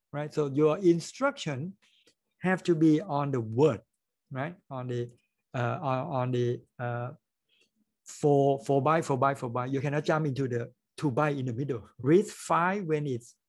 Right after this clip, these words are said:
when it start the development. It also want to have very s-, for, for very small machine.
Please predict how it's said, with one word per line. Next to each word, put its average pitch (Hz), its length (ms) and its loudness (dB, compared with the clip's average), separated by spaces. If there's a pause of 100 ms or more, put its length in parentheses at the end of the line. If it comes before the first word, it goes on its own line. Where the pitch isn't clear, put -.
(600)
when 147 160 -4
it 123 140 -2 (300)
start 160 400 0
the 131 80 0
development. 131 580 -2 (360)
It 156 140 0
also 131 540 -2 (260)
want 185 440 -2 (540)
to 160 100 -4
have 185 320 -2
very 233 240 2
s-, - 140 -6 (580)
for, 165 220 -8
for 165 160 -4
very 190 220 2
small 165 280 -4
machine. 156 420 -4